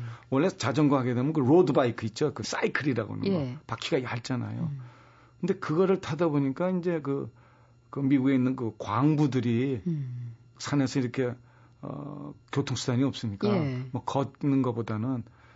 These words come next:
Speaker 1: 자전거를 타고 이렇게 갔다가 타고, 내려올 때 타고
Speaker 2: 음,
Speaker 1: 내려오면서.
Speaker 2: 수월하니까.
Speaker 1: 예, 그러면서 이제 타이어가 얇으니까 그 좀 굵-, 굵게 만들고,
Speaker 2: 음.
Speaker 1: 또 그 프레임도 좀 더 굵게,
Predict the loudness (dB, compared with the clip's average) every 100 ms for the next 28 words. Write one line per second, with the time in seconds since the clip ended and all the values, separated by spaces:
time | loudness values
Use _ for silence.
0 | -20 -20 -10 -2 0 0 -2 -6 -6 -6
1 | -10 -10 -14 _ -20 _ -10 -10 -6 -6
2 | -6 -8 -10 -12 -12 -2 2 6 4 4
3 | -4 -2 0 2 2 0 0 0 -2 -4
4 | -2 -2 -2 -4 -6 -8 -2 -2 -2 -4
5 | -2 -2 2 0 0 -4 -6 -20 -20 -20
6 | -10 -6 -2 0 -2 -2 -4 -6 -6 -8
7 | -10 -8 -10 -16 -20 -20 _ _ -16 -8
8 | -8 -4 -6 -6 -16 -4 -4 -2 -2 -2
9 | -4 -6 -8 -6 -4 -4 -4 -6 -6 -8
10 | -10 -10 -10 -10 -12 -16 _ _ _ -20
11 | _ _ _ -16 -14 -2 0 2 2 -2
12 | -4 -6 -8 -16 _ _ _ -12 -12 -4
13 | -4 -4 -8